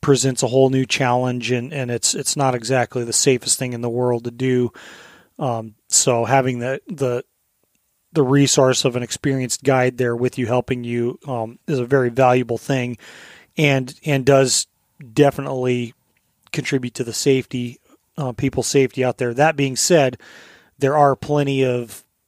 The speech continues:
you know, Alaska residents. We can go do whatever we want, essentially, go hunt all this stuff without a, without a, a guide.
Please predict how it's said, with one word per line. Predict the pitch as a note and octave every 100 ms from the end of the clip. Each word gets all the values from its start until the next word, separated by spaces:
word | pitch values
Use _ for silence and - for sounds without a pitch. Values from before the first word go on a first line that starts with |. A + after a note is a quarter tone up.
| _ _ _ _ _ -
you | C3+
know, | A#2 A#2+ - _ _ -
Alaska | C#3+ C#3 - B2
residents. | C3+ B2+ B2+ A#2+
We | C3+
can | C3+ B2+
go | B2+ B2
do | A#2 A#2+ B2+ A#2+ A2 -
whatever | C3 A#2+
we | A#2+
want, | A#2+ B2+
essentially, | A2+ D3 C3 A2+ A2+ G#2+ _ _ -
go | C#3 C3+
hunt | C3 C3+
all | A#2+
this | A#2+ A#2
stuff | - C3 A#2+
without | - C#3 C3
a, | A#2+ _
without | D3 - D3+ D3
a, | C3+ -
a | D3+
guide. | B2 A#2+ A#2 B2